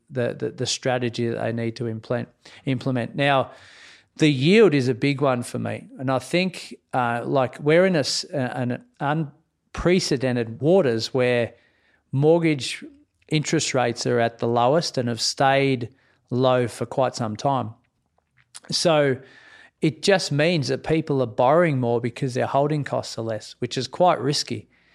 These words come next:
So understand what yield you'll need, and we'll talk in other episodes about gross and net yields and how they differ. But knowing what yield or, or rent you need for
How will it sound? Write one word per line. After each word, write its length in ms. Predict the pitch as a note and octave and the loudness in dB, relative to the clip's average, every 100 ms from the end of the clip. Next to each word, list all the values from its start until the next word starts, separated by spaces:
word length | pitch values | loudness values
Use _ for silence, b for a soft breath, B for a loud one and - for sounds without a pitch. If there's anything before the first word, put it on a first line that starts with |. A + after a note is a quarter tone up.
| b b | b b
So 480 | b - C#3+ C#3 C3+ - | b 2 4 4 2 0
understand 760 | D#3+ F#3 E3+ - C#3+ C3+ B2+ B2+ | 0 2 0 0 0 2 0 0
what 280 | D3 D3 - | 0 0 -6
yield 460 | C#3+ B2+ D3+ F3 C3+ | -6 0 2 2 2
you'll 140 | A#2+ | -2
need, 260 | A#2+ A#2+ B2 | 0 0 -2
and 100 | B2+ | -2
we'll 120 | B2+ | -4
talk 340 | - E3+ E3 | 0 2 2
in 80 | C3+ | 0
other 240 | B2 A#2+ | 0 0
episodes 540 | B2 B2 B2+ B2+ A#2 A2+ | 0 -2 -2 0 -2 -2
about 400 | A2+ B2 A#2 - | -2 -2 -2 -2
gross 380 | B2+ A#2+ A#2+ - | -2 0 -2 -4
and 160 | A#2 | -4
net 220 | A#2+ A#2+ | -4 -4
yields 340 | B2+ C3+ A#2 A#2 | -4 -2 -2 -4
and 120 | A#2 | -6
how 200 | C3+ B2 | -4 -2
they 180 | A#2+ A2+ | -2 -4
differ. 440 | A2+ D3 - A2+ - b b b | -4 -4 -4 -8 -10 b b b
But 320 | C3+ B2+ - B B B B B _ _ | 0 0 -2 B B B B B _ _
knowing 480 | C#3 D3+ E3 F#3 C#3+ | 0 4 4 4 2
what 240 | C3 - | 0 0
yield 400 | B2+ C#3+ D3+ C3 | -2 0 2 2
or, 200 | B2 A#2+ | 0 0
or 240 | B2 C3 B2 | 0 0 0
rent 360 | C3 E3 F#3+ D3+ | 0 0 0 0
you 80 | |
need 320 | C3 B2 A#2+ A#2 | 0 0 0 -4
for 600 | - C#3 B2+ B2+ A#2+ | -4 0 2 2 0